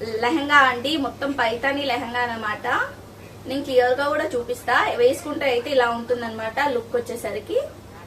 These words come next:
పింక్ కలర్ కి నావీ బ్లూ కాంబినేషన్. ఇది వచ్చేసరికి దుపట్టా, ఇది ఇట్లా వస్తుంది. ఇలా వస్తుందన్నమాట.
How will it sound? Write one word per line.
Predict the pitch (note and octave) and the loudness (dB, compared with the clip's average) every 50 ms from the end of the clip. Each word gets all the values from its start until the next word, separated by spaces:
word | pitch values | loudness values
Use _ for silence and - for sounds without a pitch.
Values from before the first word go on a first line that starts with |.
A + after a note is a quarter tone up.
| - - - - - - D#4+ | -18 -18 -18 -18 -12 -6 -4
పింక్ | D4 D#4 D#4+ F#4 | -4 -2 -2 -4
కలర్ | F#4+ F#4+ F4+ E4+ E4+ E4 E4 | 0 2 4 6 6 6 4
కి | E4 - E4 E4+ F4 F4 - - - - - - - - - - - | 4 0 0 0 0 0 -4 -6 -8 -14 -18 -18 -18 -18 -18 -8 0
నావీ | B3 B3+ C4+ D4+ D#4 F4 E4 | 4 6 6 6 6 4 -2
బ్లూ | D4+ D#4+ E4 E4 | 0 0 0 0
కాంబినేషన్. | E4 D4+ C#4 C4 B3+ C4+ C#4 C4+ C4+ C4 C4 C4 - - E4+ - - - - - - - - - - C4+ | 0 2 2 4 4 2 0 0 0 0 -2 -2 2 2 2 2 2 0 -12 -18 -18 -20 -18 -10 -8 -2
ఇది | C4 C#4+ | 2 4
వచ్చేసరికి | C#4+ C#4 C#4 C4+ C4+ C#4 A#3+ A#3+ A#3+ - D#4 F4 A4 | 4 4 4 0 0 2 0 0 -2 -4 0 0 0
దుపట్టా, | - A#3+ A#3+ - B3+ B3+ B3 - B3+ C4+ E4 C5 - - - - - - - - - - - - - - - - - - - - - - - - - - - - - | 0 0 -2 4 6 4 6 6 6 6 6 6 2 -6 -16 -16 -18 -18 -20 -20 -20 -20 -20 -20 -20 -20 -20 -20 -20 -20 -20 -20 -20 -20 -20 -20 -20 -20 -16 -8 -6
ఇది | A#3 G#3+ G3+ F#3 - - - - - - - | -6 -4 -4 -4 -6 -6 -10 -16 -20 -10 -10
ఇట్లా | - - A#3 A3+ | -10 -4 -2 0
వస్తుంది. | G#3+ G3+ G3+ - - - - - - - - - - - - - - - - - - - - - - - - - - - - - - - - - - - - - - - - - - - - - - - - A#3+ A#3+ | 0 0 -2 -6 -10 -10 -10 -10 -12 -14 -18 -20 -20 -18 -18 -18 -18 -18 -20 -20 -20 -20 -20 -20 -20 -20 -20 -20 -20 -20 -20 -20 -20 -20 -20 -20 -20 -20 -20 -20 -20 -20 -20 -20 -20 -20 -20 -20 -20 -12 -6 -6 0
ఇలా | B3 B3 A#3+ A#3 | 2 4 4 4
వస్తుందన్నమాట. | A#3 - - B3 B3 B3 A#3+ A3 G#3+ G#3+ G#3+ G#3 G#3 - | 2 -2 -6 -4 -4 -2 -2 -4 -4 -8 -10 -10 -6 -4